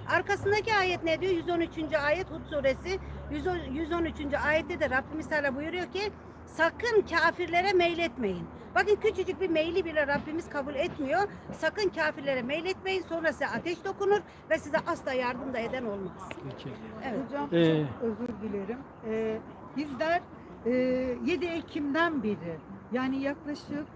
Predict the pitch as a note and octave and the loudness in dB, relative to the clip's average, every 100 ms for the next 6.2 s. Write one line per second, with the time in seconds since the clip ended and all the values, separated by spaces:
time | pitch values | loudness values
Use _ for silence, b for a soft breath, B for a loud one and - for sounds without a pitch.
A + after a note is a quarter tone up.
0 | A#3 A#3 A#3 A#3 A#3+ C4 B3+ B3 A3+ B3 | -2 0 0 -2 -4 -4 -4 -6 -4 -4
1 | C4+ F#3 B3 A#3+ - A3+ A3 G#3+ G#3 F#3+ | -4 -4 -2 -2 -2 -2 -2 -4 -4 -4
2 | F#3+ F#3+ G#3 A3 G#3+ G#3+ - A3 G3+ G3+ | -4 -6 -6 -6 -6 -6 -8 -10 -4 -2
3 | D4 - G#3+ G3+ B3 B3+ B3+ B3+ A#3+ B3 | -2 -4 -6 -2 -2 -2 -4 -2 0 0
4 | B3+ G#3+ A#3+ - C4+ D4+ - B B - | 0 0 -2 -4 -6 -6 -8 B B 0
5 | C4 D4 C#4 C#4+ B3 A#3+ A#3 - A#3+ G#3+ | 2 2 0 -2 0 0 0 -2 -2 -2
6 | F3+ - | -4 -6